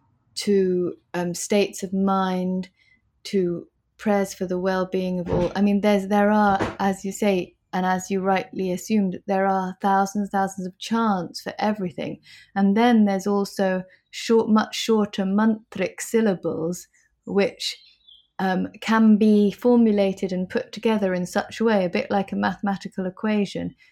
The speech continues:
in order to change the energy patterns, or, for instance,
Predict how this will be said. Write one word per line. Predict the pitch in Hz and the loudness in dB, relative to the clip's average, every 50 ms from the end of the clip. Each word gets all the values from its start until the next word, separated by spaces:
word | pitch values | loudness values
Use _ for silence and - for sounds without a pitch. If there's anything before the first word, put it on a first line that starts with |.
| _ _ _ _ - | _ _ _ _ -4
in | 196 196 196 | 0 2 2
order | 202 202 202 202 196 196 208 190 185 | 4 4 2 2 2 2 0 -2 -2
to | 185 - - 208 190 185 196 190 - _ _ _ _ _ _ _ _ _ _ | -4 -4 -2 0 2 2 0 -2 -6 _ _ _ _ _ _ _ _ _ _
change | - - 214 226 214 202 196 190 190 180 180 - - | -6 -2 0 2 2 2 2 2 0 0 -2 -4 -4
the | 196 185 - - - _ _ - - - | -2 -2 -2 -4 -8 _ _ -10 -4 0
energy | 202 202 202 185 - 190 180 | 2 2 2 2 0 -2 -4
patterns, | 185 180 180 180 175 - - 175 175 170 170 165 - - | -2 -4 -4 -6 -4 -4 -6 -4 -4 -4 -4 -6 -8 -8
or, | - 170 170 170 165 165 | -8 -6 -4 -4 -4 -6
for | - - 196 | -6 -4 -4
instance, | 185 180 - - - - 185 180 - - - | -4 -4 -4 -6 -6 -4 -4 -4 -4 -6 -10